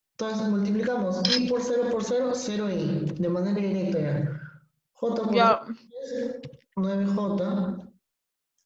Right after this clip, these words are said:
Speaker 1: Y K por tres por tres, cero.
Speaker 2: Nueve K.
Speaker 1: Menos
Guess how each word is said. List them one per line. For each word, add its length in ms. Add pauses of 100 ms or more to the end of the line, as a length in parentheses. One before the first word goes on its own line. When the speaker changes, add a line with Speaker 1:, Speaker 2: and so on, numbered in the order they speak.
(120)
Speaker 1:
Y 160
K 380
por 240
tres 240
por 240
tres, 580 (600)
cero. 240
Speaker 2:
Nueve 380
K. 280 (1500)
Speaker 1:
Menos 720